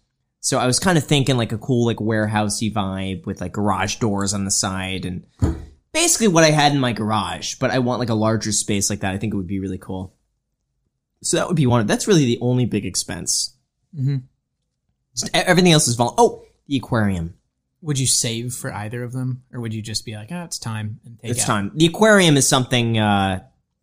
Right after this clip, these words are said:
Speaker 1: I told myself August first I'm gonna make that decision.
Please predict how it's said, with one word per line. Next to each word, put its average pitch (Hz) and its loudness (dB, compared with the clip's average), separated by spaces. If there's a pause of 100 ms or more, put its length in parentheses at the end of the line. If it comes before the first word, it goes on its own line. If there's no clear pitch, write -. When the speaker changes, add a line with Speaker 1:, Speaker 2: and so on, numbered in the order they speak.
(140)
Speaker 1:
I 127 -2
told 143 4
myself 135 2
August 123 4
first 104 0
I'm 101 0
gonna 101 0
make 98 -2
that 92 -4
decision. 87 -4